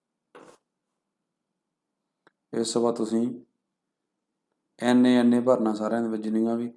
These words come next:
ਜੇਕਰ ਤੁਸੀਂ ਐਸ ਸੀ ਕਾਸਟ ਨੂੰ ਬਿਲੋਂਗ ਕਰਦੇ ਹੋ ਤਾਂ ਸਾਰੀਆਂ ਆਪਸ਼ਨਾਂ ਦੇ ਵਿੱਚ ਸਿਰਫ ਐਨ ਵਾਲੀ ਆਪਸ਼ਨ 'ਚ ਅਸੀਂ ਅੱਸੀ ਹਜ਼ਾਰ ਰੁਪਏ ਮੈਂਸ਼ਨ ਕਰਾਂਗੇ, ਬਾਕੀ ਸਾਰੀਆਂ 'ਚ ਐਨ ਏ ਕਰਾਂਗੇ। ਜੇਕਰ ਤੁਸੀਂ ਜਨਰਲ ਹੋ,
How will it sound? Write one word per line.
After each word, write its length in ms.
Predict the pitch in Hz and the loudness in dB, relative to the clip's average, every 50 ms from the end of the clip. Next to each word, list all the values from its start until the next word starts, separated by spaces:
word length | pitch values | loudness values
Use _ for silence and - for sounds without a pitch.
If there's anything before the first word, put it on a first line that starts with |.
| _ - _ _ _ _ _ - - | _ -20 _ _ _ _ _ -4 0
ਜੇਕਰ 240 | 117 113 113 113 | 2 4 4 2
ਤੁਸੀਂ 340 | 110 113 110 117 110 110 - | 2 2 0 0 0 -2 -2
ਐਸ 160 | 117 113 110 | -2 -2 -2
ਸੀ 140 | - - 113 | 0 -2 0
ਕਾਸਟ 280 | - 107 110 110 110 113 | 2 2 0 0 0 -4
ਨੂੰ 140 | 110 107 107 | -4 -4 -4
ਬਿਲੋਂਗ 260 | 107 107 107 107 107 | -4 -4 -6 -6 -6
ਕਰਦੇ 220 | 107 104 101 107 | -6 -6 -6 -6
ਹੋ 100 | 107 104 | -6 -6
ਤਾਂ 160 | 101 110 113 - _ _ _ _ _ | -8 -8 -10 -12 _ _ _ _ _
ਸਾਰੀਆਂ 380 | - - 110 110 120 127 123 117 | -6 0 2 4 4 4 4 2
ਆਪਸ਼ਨਾਂ 320 | 110 113 - - 107 107 | 0 0 -4 -8 -8 -6
ਦੇ 80 | 107 107 | -6 -6
ਵਿੱਚ 220 | 107 107 - 113 - _ _ - - _ _ | -8 -8 -10 -14 -16 _ _ -20 -20 _ _
ਸਿਰਫ 240 | - - 123 123 120 | 2 2 2 2 2
ਐਨ 280 | - 120 117 117 117 117 | -2 0 0 0 2 2
ਵਾਲੀ 200 | 113 113 113 113 | 2 2 2 2
ਆਪਸ਼ਨ 260 | 113 110 110 113 110 | 0 -2 -2 -4 -4
'ਚ 100 | 107 107 | -4 -4
ਅਸੀਂ 220 | 107 110 110 - 113 | -2 -4 -4 -4 -6
ਅੱਸੀ 260 | 107 - - 117 117 | -8 -2 0 2 2
ਹਜ਼ਾਰ 120 | 120 117 110 | 2 2 0
ਰੁਪਏ 120 | 92 107 | -2 -4
ਮੈਂਸ਼ਨ 360 | 104 104 107 104 101 101 101 101 | -6 -6 -6 -8 -8 -8 -8 -8
ਕਰਾਂਗੇ, 380 | 104 104 104 101 101 104 - - _ _ _ _ _ _ _ _ - | -6 -8 -8 -8 -10 -12 -14 -16 _ _ _ _ _ _ _ _ -12
ਬਾਕੀ 200 | 113 110 - 110 | -12 -8 -6 -6
ਸਾਰੀਆਂ 320 | 107 107 107 110 110 113 | -2 -2 0 0 0 0
'ਚ 40 | 110 | -2
ਐਨ 280 | 110 107 110 104 104 104 | -2 -2 -4 -2 -2 -4
ਏ 100 | 101 101 | -4 -6
ਕਰਾਂਗੇ। 360 | 104 98 95 101 104 - - _ _ _ _ _ _ _ _ _ _ _ _ _ _ _ _ _ _ _ _ _ - | -8 -8 -8 -10 -14 -16 -18 _ _ _ _ _ _ _ _ _ _ _ _ _ _ _ _ _ _ _ _ _ -4
ਜੇਕਰ 200 | 113 110 117 117 | -2 0 0 0
ਤੁਸੀਂ 220 | 113 117 120 117 | 0 0 0 0
ਜਨਰਲ 380 | 107 113 110 107 113 117 117 120 | 2 2 2 2 2 2 2 2
ਹੋ, 240 | 123 120 120 - | 0 0 -2 -8